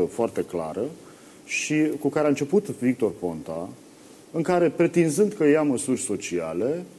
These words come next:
dădea, de fapt, foarte multe bonusuri capitalului și marelui capital. Uh, asta s-a văzut în statistici. Ne uităm pe, acum pe, uh, statisticile europene, pe, uh, toate cifrele oficiale și vedem cum s-au adâncit inegalitățile și cum s-au adâncit, uh,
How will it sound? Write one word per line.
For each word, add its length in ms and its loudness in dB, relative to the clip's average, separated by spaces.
dădea, 220 2
de 80 0
fapt, 280 -4
foarte 380 -2
multe 280 -2
bonusuri 680 -2
capitalului 640 -4
și 120 -10
marelui 300 0
capital. 460 -10
Uh, 300 4
asta 260 -4
s-a 140 0
văzut 320 -2
în 80 4
statistici. 800 -4
Ne 120 2
uităm 420 4
pe, 240 6
acum 440 -2
pe, 80 0
uh, 440 2
statisticile 720 -4
europene, 460 0
pe, 140 -4
uh, 80 -4
toate 240 0
cifrele 420 -2
oficiale 640 0
și 140 -6
vedem 300 0
cum 200 -6
s-au 200 0
adâncit 380 2
inegalitățile 720 0
și 120 -6
cum 140 0
s-au 160 2
adâncit, 400 -2
uh, 60 2